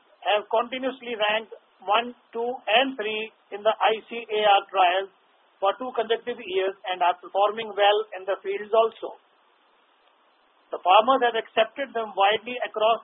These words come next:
the regions. We provisioned for around twenty-one percent sales return per quarter, but were able to reduce it to almost eleven percent, which is amongst the lowest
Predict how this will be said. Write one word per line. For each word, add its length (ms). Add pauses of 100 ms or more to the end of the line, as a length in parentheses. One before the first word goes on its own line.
the 80 (240)
regions. 340 (1800)
We 160
provisioned 480
for 160
around 460
twenty-one 340
percent 400
sales 240
return 320
per 160
quarter, 400 (540)
but 180 (880)
were 200 (180)
able 180
to 120 (100)
reduce 320
it 160
to 100
almost 640
eleven 320
percent, 400 (480)
which 220
is 100 (140)
amongst 320
the 100
lowest 380